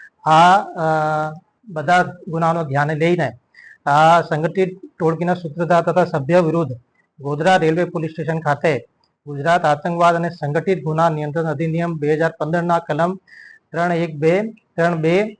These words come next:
અને ત્રણ ચાર મુજબ દસ દસ બે હજાર પચીસ ના રોજ આ ગુનો દાખલ કરવામાં આવેલો હતો. આ ગુનામાં જે સભ્યો છે, એ હસન ઉર્ફે ટકન સલીમ શેખ,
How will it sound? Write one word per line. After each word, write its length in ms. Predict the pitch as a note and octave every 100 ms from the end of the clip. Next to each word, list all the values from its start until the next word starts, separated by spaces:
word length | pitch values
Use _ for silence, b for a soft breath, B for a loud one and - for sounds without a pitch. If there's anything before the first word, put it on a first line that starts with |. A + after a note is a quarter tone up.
| -
અને 140 | D#3
ત્રણ 280 | E3 E3+ E3
ચાર 240 | D#3+ E3
મુજબ 280 | E3 D#3 C#3 - _ _ _
દસ 140 | D3+ F#3
દસ 280 | D#3+ F3+
બે 240 | D#3+ D#3 E3
હજાર 160 | E3
પચીસ 320 | D#3+ D3+ E3+ D#3
ના 80 | E3
રોજ 220 | D3 E3+ - b b b
આ 100 | C3+
ગુનો 220 | C3 C3+ C#3
દાખલ 260 | C3 C#3
કરવામાં 300 | C#3 D3 D#3
આવેલો 200 | D3+ D#3+
હતો. 260 | E3 F3 F3 _ b b b b -
આ 180 | E3
ગુનામાં 720 | F#3 E3+ E3+ E3 D3 A2+ - D3
જે 120 | D#3
સભ્યો 360 | D3+ C#3+ F3
છે, 320 | F3 D3+ A#2 - _ -
એ 200 | E3 F3+
હસન 360 | C#3 C#3 F3+ F#3
ઉર્ફે 340 | D#3+ D#3 F3+
ટકન 320 | F3 D#3 F3+
સલીમ 300 | F3+ D#3+ E3+
શેખ, 300 | E3+ - G3